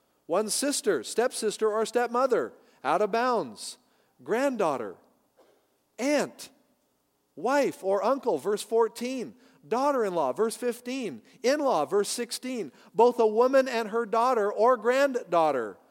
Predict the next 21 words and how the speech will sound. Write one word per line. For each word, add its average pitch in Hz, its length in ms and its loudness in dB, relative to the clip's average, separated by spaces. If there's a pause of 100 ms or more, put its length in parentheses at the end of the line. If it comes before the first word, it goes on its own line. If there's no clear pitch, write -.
(500)
Seventeen. 220 840 -2 (200)
Spouses, 240 800 -4 (220)
siblings, 226 1120 0 (180)
verse 202 300 2
eighteen. 220 560 -2 (160)
Sex - 480 -2
with 220 200 0
same 226 380 -2
gender, 190 600 -4
homosexual 202 800 -4
sex, - 500 -4 (260)
out 156 180 -2
of 202 100 -2
bounds. 214 680 -4 (300)
Verse 185 220 -2
twenty-two, 226 640 -4 (180)
sex - 360 0
with 208 180 0
an 226 80 0
animal, 226 440 0
bestiality, 202 840 0